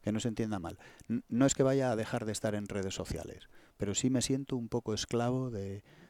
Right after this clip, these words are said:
de la, de la, de la conexión absoluta. Me siento esclavo de que me llega un correo electrónico y le quiero responder ya. Un WhatsApp, eh, un post en el LinkedIn,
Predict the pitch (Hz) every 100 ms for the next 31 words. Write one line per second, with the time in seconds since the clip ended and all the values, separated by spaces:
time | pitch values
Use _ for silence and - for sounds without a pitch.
0 | - 98 95 87 - 101 98 98 107 101
1 | 92 - 98 92 - 123 110 101 - 98
2 | 82 - 92 - _ 92 - 107 107 -
3 | 123 139 123 110 95 98 107 104 101 104
4 | 107 107 101 - 127 127 123 95 92 104
5 | 98 92 - 95 90 85 82 - _ -
6 | - - - 95 92 82 - 139 - -
7 | _ - _ 101 95 92 92 90 92 92
8 | 92 - 110 117 - - - - - -
9 | 95 95 98 98 98 127 156 151